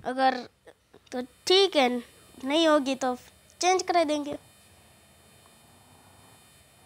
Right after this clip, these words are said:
ये ठीक है?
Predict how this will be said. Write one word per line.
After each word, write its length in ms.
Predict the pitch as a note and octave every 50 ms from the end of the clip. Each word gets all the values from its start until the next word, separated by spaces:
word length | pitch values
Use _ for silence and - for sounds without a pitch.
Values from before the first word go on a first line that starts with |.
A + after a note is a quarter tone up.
| - - _ - _ - _ _ _ _ _ _ _ _ _ _ _ _ _ - _ - - _ _ _ _ _ _ - - - - - _ _ _ _ _ _ _ _ - - - - -
ये 100 | - C#4+
ठीक 260 | - - F4 F#4+ -
है? 100 | C#5 F5